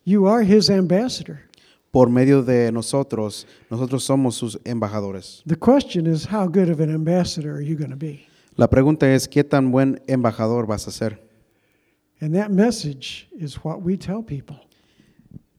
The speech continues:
Speaker 2: Y ese mensaje es lo que tratamos de comunicar con las personas.
Speaker 1: We implore you, we, we beg you
Speaker 2: Les suplicamos
Speaker 1: on Christ's behalf.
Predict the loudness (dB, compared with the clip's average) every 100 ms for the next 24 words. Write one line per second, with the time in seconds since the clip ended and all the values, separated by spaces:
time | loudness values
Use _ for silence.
0 | -4 -2 0 0 -2 0 -4 -4 -6 -6
1 | -6 -6 -6 -6 -6 -8 -8 -6 -6 -4
2 | -4 -6 -8 -8 -4 -4 -4 -4 -4 -8
3 | -10 -10 -10 -14 -20 _ _ 0 4 4
4 | 2 0 2 2 0 -4 -8 -8 -8 -6
5 | 0 0 4 2 2 -2 -8 -12 -18 _
6 | _ _ _ _ _ -6 -4 -4 -6 -2
7 | -2 -2 -8 -16 -20 _ _ _ _ _
8 | _ _ _ _ _ -8 -8 -6 0 0
9 | 0 -2 -4 -4 -10 -16